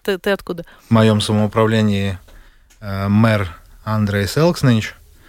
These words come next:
Speaker 2: и там всегда живо.
Speaker 1: А ты там пропи-, как бы это твоя
Speaker 2: Да,
Speaker 1: считается?
Speaker 2: да, и
Speaker 1: Ага.
Speaker 2: там всегда всё
Speaker 1: А, ну у тебя очень интересное самоуправление, что, что уж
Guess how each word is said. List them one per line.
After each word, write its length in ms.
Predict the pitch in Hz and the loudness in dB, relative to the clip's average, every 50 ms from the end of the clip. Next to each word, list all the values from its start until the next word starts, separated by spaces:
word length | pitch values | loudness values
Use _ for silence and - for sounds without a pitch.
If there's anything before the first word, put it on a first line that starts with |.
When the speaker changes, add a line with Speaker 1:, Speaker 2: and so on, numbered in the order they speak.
| - - _ _ _ - | -20 -20 _ _ _ -14
Speaker 2:
и 60 | 107 | -6
там 180 | - 107 107 | -2 -2 -2
всегда 320 | 107 - 127 113 117 151 160 | 0 0 -2 0 2 2 2
живо. 240 | 147 147 143 123 117 | 2 2 2 0 0
Speaker 1:
А 20 | |
ты 120 | 185 220 220 | 0 -2 0
там 140 | - 226 226 | 0 0 0
пропи-, 300 | - 247 254 - 392 403 | 2 0 0 0 -2 -2
как 180 | - - 262 214 | -2 -2 -6 -4
бы 140 | 202 220 226 | -2 -4 -4
это 160 | 214 - 208 | -4 -4 -10
твоя 280 | 202 - 214 214 208 214 | -12 -8 -8 -6 -6 -8
Speaker 2:
Да, 60 | - | -10
Speaker 1:
считается? 440 | - - 160 107 104 104 95 92 - | -10 -10 -8 -6 -8 -8 -10 -12 -14
Speaker 2:
да, 320 | 101 104 104 101 98 98 | -14 -10 -8 -8 -8 -8
и 20 | |
Speaker 1:
Ага. 180 | - - - 180 | -8 -8 -6 -4
Speaker 2:
там 140 | 131 131 127 | -4 -4 -4
всегда 380 | - - 127 131 127 156 156 | -4 -4 -6 -2 0 0 0
всё 180 | - - - - | 0 0 0 2
Speaker 1:
А, 380 | 202 220 240 262 277 277 269 240 | 2 4 4 4 2 2 0 0
ну 120 | 208 208 | -2 -4
у 40 | 208 | -4
тебя 260 | 202 - 214 196 214 | -6 -8 -6 -4 -2
очень 260 | 214 233 269 - 370 349 | -2 -2 -2 -2 -4 -4
интересное 500 | 339 - 302 214 196 180 - - 202 190 | -4 -2 0 0 0 0 2 0 -2 0
самоуправление, 720 | - 226 190 202 202 190 - 220 208 208 214 214 185 190 | 0 -2 -2 -2 -4 -2 -2 -2 -2 -2 -4 -4 -4 -6
что, 420 | 185 - - - 214 202 196 190 202 | -10 -10 -6 -4 -4 -2 -2 -4 -8
что 220 | - - - 214 | -10 -8 -6 -6
уж 280 | 185 185 180 - - | -6 -6 -8 -12 -16